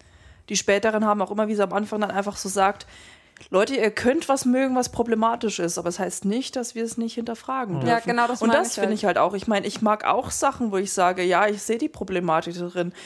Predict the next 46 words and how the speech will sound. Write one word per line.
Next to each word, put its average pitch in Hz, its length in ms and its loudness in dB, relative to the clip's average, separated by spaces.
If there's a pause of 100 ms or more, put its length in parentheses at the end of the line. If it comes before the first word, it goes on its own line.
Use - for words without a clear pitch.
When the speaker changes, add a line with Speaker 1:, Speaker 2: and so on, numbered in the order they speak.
(200)
Speaker 1:
Iris 220 260 0
und - 80 -4
ich, 202 140 -2
wir 214 60 4
haben 202 100 4
uns 208 140 -2
vorhin 214 240 0
über 202 260 2
The 190 60 2
Unbreakable 214 480 0
Kimmy 214 260 -2
Schmidt, 226 400 -2 (360)
äh, 170 260 2
unterhalten 175 640 2
und 202 120 0
da 196 140 4
ist 190 180 0
halt 202 140 2
auch, 208 180 2
das 190 140 -8
ist 190 160 -4
eine, 185 220 0
eine 180 360 -2
Netflix-T-V-Serie 196 1120 -2 (520)
und 208 480 2 (100)
da 202 160 4
sehe 208 160 2
ich 220 80 0
halt 208 120 2
auch 320 240 0 (200)
absolut 254 540 -4
problematische 233 580 0
Punkte 262 360 -2
drin, 196 300 -2
aber 180 180 4
ich 180 100 -4
habe 202 100 -2
halt 190 100 -2
trotzdem 196 360 -2
Spaß 240 440 0
daran 170 340 0
und 170 160 -4
ich - 80 -8
meine, 196 160 0
solche 214 240 -4
Sachen, 220 360 0